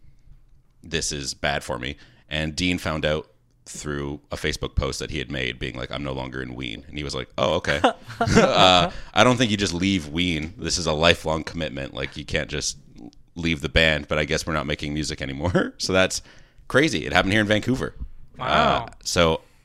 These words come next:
Speaker 1: if you look it up on Wikipedia, it says the Vancouver <laughs> incident.
Speaker 2: <laughs> No way.
Speaker 1: <laughs> Yeah, it's pretty funny. Um, but we're talking about a different album today. We're talking about The Mollusk, which is their sixth album, released back in ninety-seven.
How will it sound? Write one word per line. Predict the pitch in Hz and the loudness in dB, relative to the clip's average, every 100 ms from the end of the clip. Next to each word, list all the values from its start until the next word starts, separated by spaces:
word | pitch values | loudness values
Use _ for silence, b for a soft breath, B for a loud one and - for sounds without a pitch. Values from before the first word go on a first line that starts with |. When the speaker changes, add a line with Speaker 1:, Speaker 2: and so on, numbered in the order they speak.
| - | -6
Speaker 1:
if | 87 | -2
you | 92 | 2
look | 95 | 2
it | 101 | 2
up | 95 | 0
on | 90 | 0
Wikipedia, | 90 - 101 | -2 -2 -2
it | 78 | -2
says | - 87 | -2 -4
the | 78 | -2
Vancouver | 76 85 - 107 | -2 -2 0 2
<laughs> | 107 | 0
incident. | - - 294 - - 135 | 0 -2 -4 -6 -8 -6
Speaker 2:
<laughs> | 131 | -4
No | 175 151 190 | 0 4 6
way. | 247 - - 233 170 127 | 6 6 4 4 4 2
Speaker 1:
<laughs> | - | 2
Yeah, | 123 139 98 B B B | 4 4 2 B B B
it's | 92 | -2
pretty | - 113 | 2 2
funny. | 101 110 90 73 b b b | 4 4 4 0 b b b
Um, | 80 82 78 73 73 - - - - - - - - | 2 4 4 2 -2 -10 -20 -20 -20 -20 -20 -10 4
but | |
we're | 135 | 6
talking | 139 127 104 | 6 6 4
about | 90 78 | 2 2
a | |
different | 78 78 | 0 -2
album | 69 67 | -2 -2
today. | 65 62 67 | -4 -2 -2
We're | 69 | 0
talking | - 69 - | 0 -2 -2
about | 65 | -6
The | - | -2
Mollusk, | 78 73 73 | 2 2 2
which | - - | -2 -6
is | |
their | 62 62 | -8 -8
sixth | - - | -8 -4
album, | - 87 85 85 - B | 2 4 4 0 -4 B
released | 82 82 | 0 2
back | 76 71 | 2 0
in | 71 | -2
ninety-seven. | 71 69 67 65 64 | -2 0 -2 -2 -4